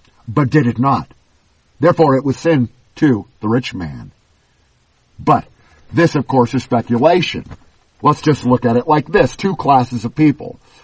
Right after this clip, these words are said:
A rich, high-profile Hollywood celebrity who has the ability to take one day of his own money, of the money that he spends living sumptuously, and feed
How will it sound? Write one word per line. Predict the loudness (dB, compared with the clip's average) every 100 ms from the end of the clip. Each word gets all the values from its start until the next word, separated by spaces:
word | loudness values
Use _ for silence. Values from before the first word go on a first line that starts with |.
| -20 -18 0
A | 2
rich, | 6 6 4 -2 -12 _
high-profile | 2 4 4 4 4 4 4 4 6 6 2 -2 _ _ _
Hollywood | 4 4 6 4 2
celebrity | 2 4 4 4 0 -4 -10 _ _ _ _
who | 4 6
has | 6 4 2
the | 0
ability | 2 4 4 2 -2 -10 -18 _ -20 -20 -8
to | -4
take | 0 2 0 0
one | 2 6 6 6
day | 6 4 4 -2 -14 _ _
of | -2 2
his | 2 4
own | 4 4
money, | 2 0 -4 -12 _ 0
of | 0 0 -6 _ _ _ _ 0
the |
money | 4 6 6 4
that | 2 -2
he | 0 4 4
spends | 2 0 2 2 -4 -10
living | 0 2 2 0
sumptuously, | -2 2 4 4 0 -2 -2 -4 -10 -10 -10 -14 _ _ _ _ _ -4
and | -2 0
feed | 0 0 -4